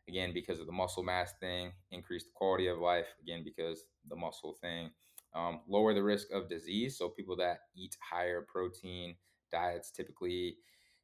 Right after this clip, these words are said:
decrease their chances of those big diseases that we try to stay away from, like cancer, heart disease, dementia. All those things are things that can be mitigated a little bit by increasing the protein within your diet.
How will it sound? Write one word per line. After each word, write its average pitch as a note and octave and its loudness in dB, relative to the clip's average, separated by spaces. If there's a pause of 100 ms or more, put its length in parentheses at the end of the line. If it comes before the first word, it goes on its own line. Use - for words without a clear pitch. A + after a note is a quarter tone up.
(120)
decrease G2+ 2
their F#2+ 0
chances F#2 -2
of F#2 -2
those F2+ 0 (180)
big F2 -4 (140)
diseases G#2 0
that G#2 4
we G2+ 2
try G2 2
to G2 0
stay F#2+ 0
away F#2+ 4
from, F#2+ -6
like E2 -6
cancer, F2 -4
heart E2+ 0
disease, E2+ -8
dementia. E2 -6
All E2+ -4
those E2 -6
things E2 -8 (340)
are E2 2 (300)
things E2+ -6
that E2 -4
can E2 -8 (520)
be F2+ -4
mitigated G2+ 6
a F#2+ 4
little F#2 4
bit F#2 2
by F2 4
increasing F2 -6
the D#2+ -2
protein E2+ -6
within E2 -10
your E2+ -4
diet. F2 4